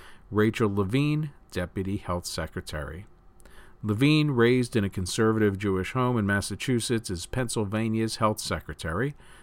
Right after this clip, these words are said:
She is the first known transgender person to be nominated for a position that requires Senate confirmation. Alejandro Mayorkas, Secretary of Homeland Security. Mayorkas, sixty,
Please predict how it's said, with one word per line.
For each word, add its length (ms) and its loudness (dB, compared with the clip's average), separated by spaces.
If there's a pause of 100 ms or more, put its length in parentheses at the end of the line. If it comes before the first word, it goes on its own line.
(120)
She 220 -6
is 140 -6
the 60 -10
first 460 2
known 320 2
transgender 880 0
person 460 0
to 100 -2
be 120 -4
nominated 720 0
for 180 -6
a 60 -6
position 640 -2 (440)
that 140 -4
requires 720 0 (220)
Senate 500 -4
confirmation. 920 -4 (840)
Alejandro 800 4
Mayorkas, 880 0 (120)
Secretary 720 0
of 100 -4
Homeland 480 -4
Security. 680 -4 (800)
Mayorkas, 840 4 (120)
sixty, 720 -6